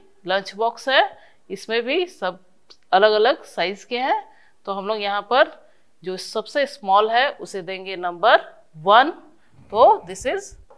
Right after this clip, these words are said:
number one। नेक्स्ट इससे कौन सा लार्ज हो रहा है, this, तो इसे देंगे हम लोग नंबर टू।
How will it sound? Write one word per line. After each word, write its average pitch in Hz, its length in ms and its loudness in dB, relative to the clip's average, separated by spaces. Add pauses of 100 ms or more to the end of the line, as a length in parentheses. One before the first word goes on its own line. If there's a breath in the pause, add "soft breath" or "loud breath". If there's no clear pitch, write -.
(240)
number 190 360 6 (440)
one। 226 200 2 (760)
नेक्स्ट 226 580 2 (220)
इससे 311 320 -6
कौन 262 300 0
सा 277 160 -6
लार्ज 247 360 0
हो 262 80 -8
रहा 262 140 -4
है, 285 200 -2 (520)
this, 208 300 4 (500)
तो - 80 -8
इसे 220 220 -8
देंगे 233 260 -4
हम 233 120 -4
लोग 233 240 -8
नंबर 208 420 4 (800)
टू। 254 300 -2